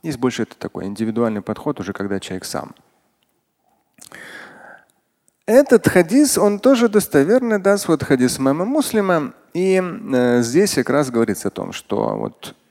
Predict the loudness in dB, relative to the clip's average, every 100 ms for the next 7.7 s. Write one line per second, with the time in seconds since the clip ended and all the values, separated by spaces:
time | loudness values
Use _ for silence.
0 | _ -6 -4 -2 -4 -2 -4 -4 -14 -10
1 | -4 -4 -2 -2 0 0 2 2 4 2
2 | 0 -2 2 0 -2 -16 -20 -20 -16 -4
3 | 0 0 0 -2 -4 -4 -6 -6 -4 -4
4 | -2 0 2 2 2 0 2 0 -2 -8
5 | -20 _ -2 4 6 6 2 -4 -16 -12
6 | -2 0 0 -2 -2 -2 -2 -2 -2 -2
7 | -4 -4 -4 -2 2 2